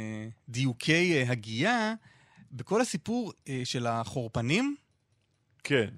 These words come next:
Speaker 1: אלה שלכאורה עברה בהם
Speaker 2: בדנמרק.
Speaker 1: מוטציה, אז זהו, אז, אז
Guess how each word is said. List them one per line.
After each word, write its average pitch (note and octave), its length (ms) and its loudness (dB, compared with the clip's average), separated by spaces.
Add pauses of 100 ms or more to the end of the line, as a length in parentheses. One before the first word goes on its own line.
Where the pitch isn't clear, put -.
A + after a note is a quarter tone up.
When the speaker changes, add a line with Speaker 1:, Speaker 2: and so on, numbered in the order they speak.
Speaker 1:
אלה D#3 180 4
שלכאורה B2+ 960 6
עברה A#2+ 260 6
בהם E3 100 6
Speaker 2:
בדנמרק. B2 180 8
Speaker 1:
מוטציה, E3 680 4
אז B2+ 140 -2
זהו, A#3+ 340 4 (120)
אז, B2 300 0 (340)
אז A#2 220 -6